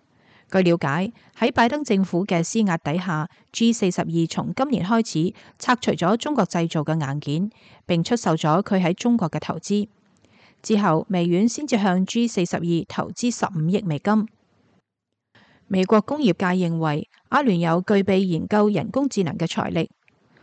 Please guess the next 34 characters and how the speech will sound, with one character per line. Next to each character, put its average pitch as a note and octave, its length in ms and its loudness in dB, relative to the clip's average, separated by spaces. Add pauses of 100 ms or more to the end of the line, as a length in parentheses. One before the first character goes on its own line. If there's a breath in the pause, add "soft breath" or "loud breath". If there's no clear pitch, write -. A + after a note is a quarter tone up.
(120)
穆 G3+ 140 -2
罕 F#3 200 2
默 G#3 200 2
德 G#3+ 180 0
此 F3 220 -6
行 G3+ 240 -4 (280 soft breath)
仲 A3 200 0
將 D#4 200 0
會 F#3 220 2
見 F#3+ 260 0
副 F#3 140 -2
總 F3+ 160 0
統 F3+ 320 -2 (240 soft breath)
賀 F3 140 2
錦 G3 160 0
麗 F#3 280 2
同 G3 200 -4
一 F#3+ 60 0
啲 A3 180 2
美 D#3 180 0
國 D#3+ 160 -2
商 G#3+ 260 0
界 F#3 100 -4
領 D#3 300 -2
袖， D#3 240 -2 (320 soft breath)
加 G3 200 2
深 G3 260 0
技 E3+ 140 0
術 D3+ 160 -2
領 E3 280 -2
域 - 80 -6
嘅 - 80 -6
合 E3 220 -4
作。 D3+ 240 -2